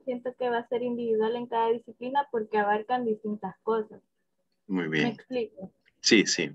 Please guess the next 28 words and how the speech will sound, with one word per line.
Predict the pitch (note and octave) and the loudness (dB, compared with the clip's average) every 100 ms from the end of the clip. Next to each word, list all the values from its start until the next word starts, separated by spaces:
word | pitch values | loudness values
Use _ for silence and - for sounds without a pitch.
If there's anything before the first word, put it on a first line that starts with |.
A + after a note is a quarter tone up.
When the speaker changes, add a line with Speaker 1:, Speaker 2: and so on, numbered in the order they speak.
| - | -6
Speaker 2:
creo, | - G#2 - | 4 4 6
creo, | C3 A#2+ | 6 8
sí, | - A2+ - - | 6 4 2 0
creo | - C#3 | 6 8
haberte | A#2+ A2+ - | 8 8 4
entendido | G#2+ F#2+ G2+ G#2 F2 | -2 0 2 4 4
la, | D2 - - | 2 -4 -8
la, | - - | -8 -6
la | F2 | -2
idea. | F2 F2 D#2 - - - - - - _ F#2+ | 2 4 2 -2 -18 -18 -18 -18 -18 _ 6
Vaya, | G2 E2 - | 8 8 4
fíjate | B2+ C#3+ A2 | 2 4 6
bien. | G#2 G2 E2 - _ _ - - _ _ _ _ _ _ - | 6 6 2 -8 _ _ -20 -20 _ _ _ _ _ _ 2
Realmente | A#2+ B2+ C#3 D3+ D#3+ D3 G#2 | 6 8 10 8 6 6 6
la | F#2 | 4
respuesta | G2 - G#2+ - B2+ | 0 0 0 2 2
correcta | A#2+ A2 G#2+ C3 A#2 | 2 2 2 0 0
es | F2 | 0
la | D#2+ F#2 A#2+ | -2 -2 -2
A | F2+ | -2
de | E2+ | -4
esta | - E2+ | -6 -8
pregunta, | - F#2 C3+ A2+ - - _ _ _ _ _ _ | -2 2 2 0 -4 -14 _ _ _ _ _ _
¿sí? | - G#2 B2+ - _ _ _ _ - | -4 -4 -4 -10 _ _ _ _ 2
Vaya, | F#2+ D#2+ D2+ - | 4 4 2 4
la | G2+ F#2 | 8 8
opción | F#2 - B2+ D3 | 6 2 4 4
B | A#2+ D3 F3 | 6 4 4